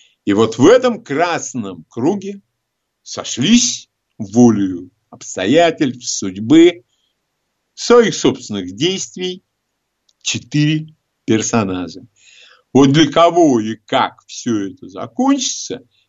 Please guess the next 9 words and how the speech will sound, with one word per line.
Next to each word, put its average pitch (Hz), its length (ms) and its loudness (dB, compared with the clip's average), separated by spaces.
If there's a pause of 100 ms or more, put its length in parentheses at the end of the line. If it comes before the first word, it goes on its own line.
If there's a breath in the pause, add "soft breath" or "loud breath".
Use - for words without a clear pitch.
(120)
если 113 880 0 (760)
вы 104 240 -4
посмотрите 98 960 -10 (480)
этот 101 580 -4 (200)
кинофильм, 247 880 2 (1600)
вы 139 600 0
увидите. 110 680 2
К - 100 -14
сожалению, 240 1040 4